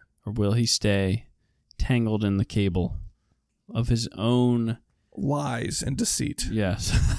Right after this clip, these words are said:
Speaker 1: <laughs>
Speaker 2: And literal
Speaker 1: <laughs>
Speaker 2: cables. <laughs>
Speaker 1: Very, um,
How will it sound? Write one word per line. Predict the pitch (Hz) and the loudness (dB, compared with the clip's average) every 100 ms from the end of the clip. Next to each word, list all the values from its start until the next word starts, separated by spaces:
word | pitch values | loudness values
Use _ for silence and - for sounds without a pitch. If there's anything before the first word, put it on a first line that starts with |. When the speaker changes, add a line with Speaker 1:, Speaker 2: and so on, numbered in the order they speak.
| - | -6
Speaker 1:
<laughs> | - - - - - _ _ _ _ - - - | -14 -16 -18 -20 -20 _ _ _ _ -10 -10 -6
Speaker 2:
And | 226 139 | -2 0
literal | 135 135 135 139 147 170 | 2 2 4 4 4 2
Speaker 1:
<laughs> | |
Speaker 2:
cables. | 160 120 - 311 - - - - - _ - | 0 -2 0 -2 -2 -8 -2 -4 -4 _ 2
<laughs> | 180 165 226 - - - 359 _ _ _ - | 4 6 4 0 -6 -4 -6 _ _ _ -12
Speaker 1:
Very, | 127 127 156 170 160 147 135 - _ _ _ _ _ _ - | -2 4 6 6 6 4 2 -2 _ _ _ _ _ _ -6
um, | 135 120 107 104 117 | -2 2 2 0 -4